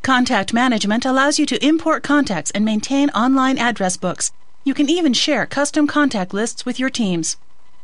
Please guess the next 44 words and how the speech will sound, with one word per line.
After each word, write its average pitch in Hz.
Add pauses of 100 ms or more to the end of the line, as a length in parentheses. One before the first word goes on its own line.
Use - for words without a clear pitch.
(160)
There's 226
more. 214 (180)
For -
no 254
extra -
cost, 262 (120)
HyperOffice 226
provides 220
you 285
with 226
the 190
entire 285
set 311
of 285
tools 240
to 185
create 240
your 196
own 269
thriving 247
online 240
workspace. 190 (600)
And 285
it's -
all 214
easy. 185 (220)
You 311
can 277
get 208
HyperOffice, 208
the -
industry 294
leader, 294
running 247
in 180
five 247
minutes. 180 (280)
Sign 370
up 339
for 320
your 277
free 302
trial 262
now. 233